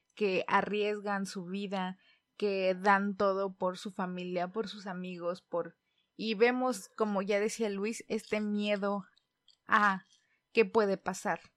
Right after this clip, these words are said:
Es cosa que no vemos en ciertas series o películas policíacas que siempre muestran como al policía como un ser sin miedo que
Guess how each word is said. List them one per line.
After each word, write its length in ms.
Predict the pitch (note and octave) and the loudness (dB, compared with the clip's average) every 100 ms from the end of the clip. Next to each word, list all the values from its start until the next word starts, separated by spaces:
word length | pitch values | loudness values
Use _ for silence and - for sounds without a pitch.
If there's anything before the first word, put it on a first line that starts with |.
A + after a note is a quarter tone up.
| _ _ _ _ _ | _ _ _ _ _
Es 240 | G#3+ A#3 | 6 6
cosa 280 | - A3 A3+ | 4 2 0
que 180 | G3+ F#3 | 0 0
no 200 | F#3+ G3 | 0 0
vemos 340 | G3 F#3+ F#3+ | -2 -4 -6
en 160 | F#3+ E3+ | -8 -8
ciertas 460 | - F#3 F3 F3+ | -4 -4 -2 -6
series 420 | - G3 F#3+ F3+ G3 | -4 -4 -2 -6 -8
o 100 | - | -6
películas 560 | E3+ F#3 F#3+ F#3 F#3 | -4 -4 -2 -2 -2
policíacas 640 | - F3+ F#3+ A3+ G#3 G3 | -4 -4 0 0 0 -2
que 160 | - F3 | -4 -8
siempre 320 | F#3+ F#3+ F#3+ | -4 -4 -4
muestran 460 | F#3+ F#3+ F#3 F3+ F3+ - - _ - | -4 -6 -4 -6 -6 -14 -20 _ 0
como 340 | G#3+ G#3 G3 | 0 4 2
al 180 | F3 F3+ | 2 2
policía 680 | G#3 G3+ G3 A3+ G3+ F#3 - | 0 0 4 6 6 2 0
como 260 | G3 F#3 | -6 -4
un 80 | F#3+ | -4
ser 180 | G3 G3 | -4 -6
sin 280 | - G3+ F#3+ | -4 -4 -2
miedo 500 | G#3 G3 F#3 E3 E3 | -2 0 2 0 -2
que 380 | - - - | -6 -8 -8